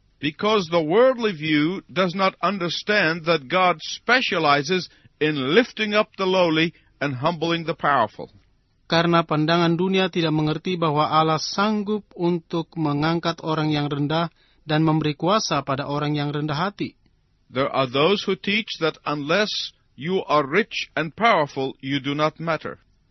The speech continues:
Speaker 2: Ada orang yang mengajarkan bahwa jika Anda tidak kaya dan tidak berkuasa, Anda tidak ada artinya.
Speaker 1: There are those who say that unless you have university degree, you are not important.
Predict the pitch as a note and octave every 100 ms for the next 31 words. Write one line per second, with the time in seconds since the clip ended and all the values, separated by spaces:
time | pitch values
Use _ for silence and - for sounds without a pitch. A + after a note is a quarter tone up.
0 | _ _ _ _ - D3+ E3 E3+ F3 F3
1 | E3+ E3 E3 E3 F3+ F3 D3+ D#3 D3 D3+
2 | D#3 D3 D#3 D#3 D3+ D3+ D3 - D#3 E3
3 | E3+ D3+ C#3+ C#3+ D3 C#3 C#3 D3+ D#3 -
4 | D#3+ C#3+ C#3+ C#3+ C#3+ D3 C#3+ D3 D3+ D#3+
5 | G3 G#3+ F3+ - _ _ _ _ _ _
6 | F2 B2 - B2+ A#2+ D3 F3 - F#3+ -
7 | F#3+ A3 G3+ E3 D#3+ C#3+ D#3+ E3+ F#3+ -
8 | F#3 F3 F3+ F3 D#3+ _ _ - E3 E3+
9 | E3 G#3 - G#3 F3+ E3+ E3+ A3+ G3+ B2+
10 | - _ - D3+ - C#3 D#3 E3 F3 E3+
11 | - F#3 - A#2+ -